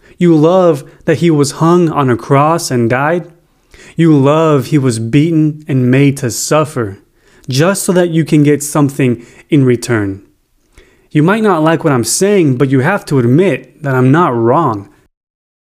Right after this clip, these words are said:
You might defend yourself by saying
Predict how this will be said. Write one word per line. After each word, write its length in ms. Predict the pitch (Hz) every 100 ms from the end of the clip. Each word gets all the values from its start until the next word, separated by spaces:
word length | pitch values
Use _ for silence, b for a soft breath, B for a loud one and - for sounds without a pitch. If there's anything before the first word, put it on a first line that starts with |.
| _ _ -
You 80 |
might 220 | 170 196 139
defend 420 | 135 - 196 151
yourself 480 | 139 - 151 147 -
by 140 | 139
saying 520 | - 165 147 131 -